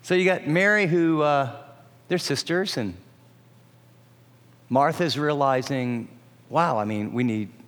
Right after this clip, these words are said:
we need to prepare, we need to cook, we need to get it set up, we need to get the good dishes out. I mean, this is an important guest, so we can't have, like, two or three dishes, we need four or five.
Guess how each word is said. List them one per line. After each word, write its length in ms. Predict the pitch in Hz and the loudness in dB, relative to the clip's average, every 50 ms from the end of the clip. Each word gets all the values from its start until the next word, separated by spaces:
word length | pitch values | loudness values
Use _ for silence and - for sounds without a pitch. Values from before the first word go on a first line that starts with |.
| - - - - | -20 -20 -12 -6
we 80 | 123 127 | -4 -2
need 140 | 123 110 | -2 -2
to 60 | - - | -4 -8
prepare, 540 | - 87 - - 143 143 151 160 170 180 | -12 -14 -6 -4 0 0 2 2 0 0
we 140 | 175 170 143 | -2 -4 -6
need 180 | 98 90 - - | -8 -8 -8 -10
to 60 | 110 | -14
cook, 440 | - - - 170 180 170 - - - | -8 -4 -2 -2 -2 -2 -4 -8 -6
we 60 | 113 | -4
need 160 | 110 104 98 | -4 -4 -4
to 60 | 101 | -2
get 160 | 95 107 104 95 | -2 0 -2 -2
it 100 | - - | -2 -6
set 240 | - - 104 104 | -6 -4 -2 0
up, 460 | 143 175 175 165 - - - - - - | 2 2 0 0 -4 -8 -16 -20 -16 -10
we 80 | 110 107 | -6 -4
need 120 | 117 117 | -2 -2
to 60 | 107 | -2
get 140 | 98 107 - | -2 -4 -4
the 80 | - 104 | -4 -6
good 180 | 107 113 101 | -6 -6 -4
dishes 320 | 95 160 160 - 180 156 170 | -4 -4 -2 -2 -2 0 2
out. 440 | 160 160 165 135 - - - - - - - - - - - - | 2 2 0 0 -4 -8 -14 -20 -20 -20 -20 -20 -20 -20 -14 -6
I 40 | - | -2
mean, 120 | 123 123 | 0 0
this 160 | 139 139 - | 2 0 0
is 100 | 165 120 | -2 -2
an 80 | 131 135 | -2 -4
important 380 | 120 - - 127 - 107 107 98 | -4 -2 -2 -2 -2 -2 -2 0
guest, 580 | 131 135 151 165 160 - - - - - - - - - - - - - - | 2 2 2 0 -2 -6 -10 -12 -12 -16 -20 -20 -20 -20 -20 -20 -20 -16 -8
so 100 | - 135 | -4 -2
we 120 | 143 156 | -2 -2
can't 260 | - 165 170 151 - | 0 0 0 0 0
have, 160 | 143 147 135 127 | 0 -2 0 0
like, 240 | 131 127 117 - | 0 -2 -2 -4
two 160 | - - 156 131 | -6 -4 -2 -2
or 60 | 127 | -2
three 200 | 127 - 156 156 | -2 -2 -2 -2
dishes, 340 | 147 160 156 - 165 151 147 | -2 -2 -2 -2 -2 -2 -2
we 100 | 160 151 | -2 -2
need 140 | 117 101 | -2 -4
four 160 | - - 92 95 | -4 -8 -8 -10
or 60 | 101 | -2
five. 540 | - 147 160 170 170 175 175 175 165 - | 0 2 2 4 4 2 0 0 -4 -8